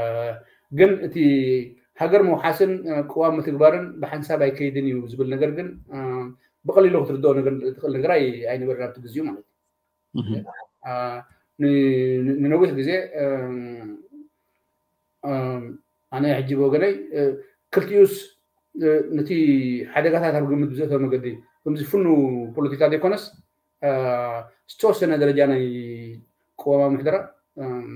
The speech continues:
Speaker 1: ጌርካስ ዋላ ፓርቲታት ኣይሃለዋ፣ እም፣ እሱ ዋላ ሕጂ እውን፣ እም፣ አ-፣ ኣድላይ ዝብል ርእይቶ የብለይን ሕጂ፣ እ፣ ዋላ፣ ዋላ ኣለዉ እንተኾነ እውን ማለት እዩ። ነፍሲ ወከፍ ኣርቲክል ኣብዚ ኮንስቲቱሽን ዘሎ እኮ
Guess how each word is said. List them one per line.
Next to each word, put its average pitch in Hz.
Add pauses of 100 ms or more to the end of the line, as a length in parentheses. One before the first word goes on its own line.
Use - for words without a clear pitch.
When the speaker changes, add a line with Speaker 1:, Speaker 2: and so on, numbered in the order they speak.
(180)
Speaker 1:
ጌርካስ 143 (420)
ዋላ 143
ፓርቲታት 165
ኣይሃለዋ፣ 147 (340)
እም፣ 139 (360)
እሱ - (280)
ዋላ 143
ሕጂ 135
እውን፣ 135 (600)
እም፣ 127 (680)
አ-፣ 131 (320)
ኣድላይ 151
ዝብል 135
ርእይቶ 147
የብለይን 135
ሕጂ፣ 127 (280)
እ፣ 160 (600)
ዋላ፣ 143 (100)
ዋላ 160
ኣለዉ 147
እንተኾነ 139
እውን 147
ማለት 110
እዩ። - (1400)
ነፍሲ 208
ወከፍ 247
ኣርቲክል -
ኣብዚ 175 (640)
ኮንስቲቱሽን 160
ዘሎ 156
እኮ 165